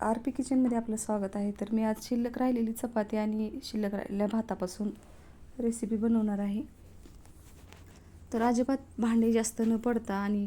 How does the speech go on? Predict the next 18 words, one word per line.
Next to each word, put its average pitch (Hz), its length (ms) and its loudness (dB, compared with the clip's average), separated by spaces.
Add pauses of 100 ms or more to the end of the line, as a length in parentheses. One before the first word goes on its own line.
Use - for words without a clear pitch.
(120)
कमी 220 260 4
वेळात 202 300 0
असा 208 260 -2
पदार्थ 190 440 -2
होणार 196 340 0
आहे. 185 280 -2
तर - 920 -8
नक्की 208 260 0
बघा. 220 260 2 (800)
तर 233 40 -2
सुरुवातीला 269 560 2
चपाती 247 380 -2
मी 247 120 4
एकदम 233 280 4
बारीक 220 300 2
करून 214 240 2
घेणार 208 320 4
आहे. 190 280 -4